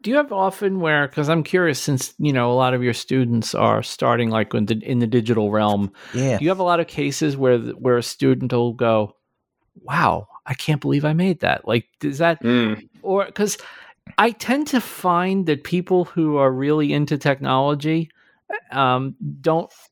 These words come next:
Speaker 1: really get blown away by technology doing technology things. So I'm, like, is, is there, is there, like, a bit of jadedness to it, or, or are they still impressed with what they're able to accomplish when you start working with them on the stuff that you have?
Speaker 2: I mean,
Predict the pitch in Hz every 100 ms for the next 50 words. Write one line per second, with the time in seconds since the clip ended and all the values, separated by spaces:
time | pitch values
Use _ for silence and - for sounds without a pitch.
0 | _ 151 143 147 147 143 139 127 143 131
1 | 127 131 135 131 120 123 127 127 123 120
2 | 127 - 120 127 123 120 123 123 123 127
3 | - 123 123 120 - 123 135 165 165 -
4 | - - - 165 165 175 185 - 175 165
5 | - - 180 175 - 165 147 165 156 170
6 | 151 170 175 170 147 151 156 135 139 135
7 | 151 165 185 180 - 196 202 147 139 139
8 | - 139 139 147 - - 156 143 127 -
9 | 139 - 127 - 123 131 123 120 120 -
10 | 117 - 120 113 110 - 113 113 110 110
11 | - 123 110 117 - 120 110 - 107 104
12 | 104 104 110 104 - 98 98 101 - -
13 | - - - - - - - 156 180 170
14 | 151